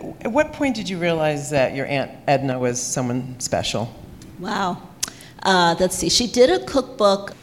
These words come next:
Speaker 2: the Edna Lewis Cookbook, in nineteen seventy-two. And then we started just looking, and she had the same photographer, John Hill.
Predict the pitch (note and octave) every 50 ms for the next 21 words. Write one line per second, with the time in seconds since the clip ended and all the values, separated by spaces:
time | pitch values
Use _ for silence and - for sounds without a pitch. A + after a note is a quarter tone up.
0 | - - - F3+ G3 G3+ G3+ G3+ F#3+ G3 F#3+ F3+ - - - G3+ F#3+ F#3+ F#3 E3+
1 | E3 F3 E3+ D#3+ E3+ E3+ F3 E3 F#3+ F#3 F3+ - - E3+ D#3+ F3 F3 F3 F3 F3
2 | - - - - - - G3+ D#3+ C3 - - - - - - - - - - -
3 | - - - - - - - - - - - - - - - - - F#3 F#3 F3
4 | E3 E3 E3 D#3+ E3 E3 E3 - - - - - - - D3 F3 F#3 F#3 F#3 F#3
5 | F#3 F3+ F#3 F3 - - - F#3+ E3+ E3+ E3+ E3 - - F#3+ F3+ - F#3+ F#3 -
6 | - - F3 E3+ - - F#3 E3+ F#3 F#3 F#3 - F3+ E3+ - - - - - F3+
7 | F#3 F3+ F3+ - F#3 - F#3+ F3+ F3 F3 E3+ - - E3+ - - E3 D#3+ E3 E3
8 | E3 D3+ D#3+ F3+ E3 D#3 D3+ D3 D#3 D#3+ E3+ -